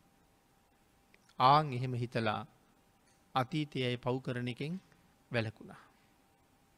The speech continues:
ඒ අය පව් කරන්න ගියහම ඉස්සරලාම බය වුණා දෙවියන්ට පේනවා. කාට හොරෙන් කෙරුවත් මේක දෙවියෝ දකිනවා.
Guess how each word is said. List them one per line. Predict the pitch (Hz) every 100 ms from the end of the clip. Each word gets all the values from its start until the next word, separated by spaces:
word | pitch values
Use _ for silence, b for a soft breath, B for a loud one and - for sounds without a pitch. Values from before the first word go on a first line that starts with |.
| _ _ _ _ _ _ _ _ _ _ _ _ _ _
ඒ | 151 143
අය | 143
පව් | 135 120
කරන්න | 113 127 131
ගියහම | 127 123 131 175 196 175 - - - _ _ _ _ _ _ _ _ _ _ 185
ඉස්සරලාම | 143 - 185 190 190 196
බය | 165 117 123
වුණා | 135 156 190 92 - - _ _ _ _ _ _ _ _ _ -
දෙවියන්ට | 127 135 123 101 -
පේනවා. | - - - 143 - _ _ _ _ _ _ _ _ _ _ _ _ _ _ _ -
කාට | 151 165 170 175
හොරෙන් | 143 151 165
කෙරුවත් | 156 170 214 208
මේක | 170 170
දෙවියෝ | 143 143 151 127
දකිනවා. | 110 - 117 151